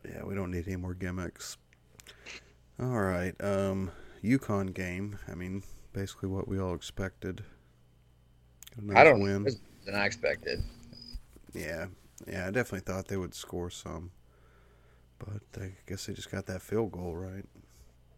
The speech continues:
Speaker 1: What we
Speaker 2: Yeah, I
Speaker 1: think
Speaker 2: was
Speaker 1: about
Speaker 2: cool.
Speaker 1: Nico coming in, man?
Speaker 2: Okay, I mean,
Speaker 1: He's gonna be so good.
Speaker 2: <laughs>
Speaker 1: So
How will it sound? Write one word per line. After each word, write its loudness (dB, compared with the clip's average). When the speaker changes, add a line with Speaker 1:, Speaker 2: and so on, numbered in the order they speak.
Speaker 1:
What -2
we 10
Speaker 2:
Yeah, 12
I -
Speaker 1:
think -
Speaker 2:
was 12
Speaker 1:
about 2
Speaker 2:
cool. 10
Speaker 1:
Nico 2
coming -4
in, -4
man? -14
Speaker 2:
Okay, 6
I 2
mean, -4
Speaker 1:
He's 0
gonna -4
be -4
so -4
good. -2
Speaker 2:
<laughs> -20
Speaker 1:
So -4